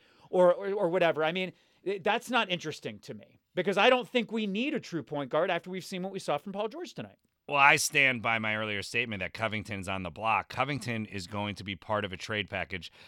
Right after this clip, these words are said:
Speaker 2: that may or may not include John Wall or Reggie Jackson or some young upstart like Brandon Boston Junior or even, God forbid, Moose. So, like, there's gonna be a Covington,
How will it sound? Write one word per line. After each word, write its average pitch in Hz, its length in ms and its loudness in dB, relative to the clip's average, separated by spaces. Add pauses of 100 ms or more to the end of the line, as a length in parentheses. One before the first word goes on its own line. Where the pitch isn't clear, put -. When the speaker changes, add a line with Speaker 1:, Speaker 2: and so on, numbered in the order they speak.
(380)
Speaker 2:
that 208 120 -2
may 214 180 6
or 214 100 4
may 196 140 6
not 175 200 6
include 156 480 0
John 135 240 2
Wall 120 320 4
or 120 80 0
Reggie 110 260 -2
Jackson 113 720 2
or 123 300 0
some 117 260 -2
young 110 280 0
upstart 117 400 -2
like 107 120 -2
Brandon 107 300 -4
Boston 107 400 -4
Junior 104 560 -6 (300)
or 113 400 -2
even, 131 640 -2
God 120 260 0
forbid, 113 500 -2
Moose. 120 600 -2 (500)
So, 165 140 0
like, 160 260 2
there's 180 220 4
gonna 190 240 2
be 175 380 0 (240)
a 127 120 -4
Covington, 185 920 0